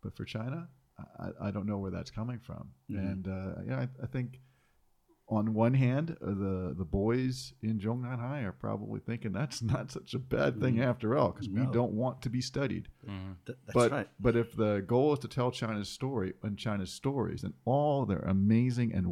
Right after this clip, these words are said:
Speaker 1: wonderful and messy, complicated and beautiful facets,
Speaker 3: Mm.
Speaker 1: you know, that's part of it.
Speaker 2: Yeah.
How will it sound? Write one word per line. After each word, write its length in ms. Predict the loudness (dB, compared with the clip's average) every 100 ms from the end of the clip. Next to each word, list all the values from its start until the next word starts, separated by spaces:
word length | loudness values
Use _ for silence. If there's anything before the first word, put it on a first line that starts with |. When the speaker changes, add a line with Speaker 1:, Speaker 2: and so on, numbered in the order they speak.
| 2
Speaker 1:
wonderful 540 | 4 6 4 0 -2 0
and 260 | -2 2
messy, 480 | 4 4 2 0 0 _ _ _ -8
complicated 680 | 0 0 2 2 2 2 2
and 180 | 0
beautiful 340 | 2 4 2 0
facets, 680 | 0 0 0 -2 -8 -16 -18 _ -14
Speaker 3:
Mm. 240 | -10 -10 -12 -16 _ _ _ _ -4
Speaker 1:
you 80 | -2
know, 140 | -4 0
that's 240 | 2 2 0
part 320 | 0 2 2
of 100 | 0
it. 120 | -8 _ _ -8
Speaker 2:
Yeah. 160 | -8